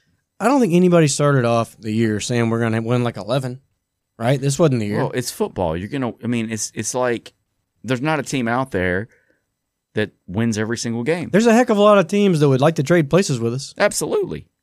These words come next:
Speaker 1: know?
Speaker 2: Absolutely. I mean, and, and there were some disappointments this year, but, I mean, you look at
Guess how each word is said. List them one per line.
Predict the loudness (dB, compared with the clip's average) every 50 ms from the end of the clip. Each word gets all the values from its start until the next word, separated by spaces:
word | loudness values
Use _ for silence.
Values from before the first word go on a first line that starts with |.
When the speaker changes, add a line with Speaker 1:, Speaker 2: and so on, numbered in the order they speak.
| _ -6
Speaker 1:
know? | -4
Speaker 2:
Absolutely. | -2 0 2 2 2 2 2 0 -2 -4 -8 -16 -8 -4
I | -4 -2
mean, | 0 -2 -2 -2
and, | -2 -2 -2
and | 0 0 0 0 -2 -2 0
there | 0 0 0
were | 0
some | -2 -4 -2
disappointments | -4 -4 -6 -6 -6 -6 -4 -4 -6 -6 -8
this | -8 -10 -10 -8
year, | -8 -8 -8 -8 -10 _ _ _ _ _ _ _
but, | -2 -2 -2 -2 -4 _
I | -4 -4 -2
mean, | -2 -2 -2 -2 -2 -2 -4 -6 -8 -10 _
you | -8 -6 -4 -2
look | -2 -4 -2 -2
at | -2 0 -2 -2 -4 -10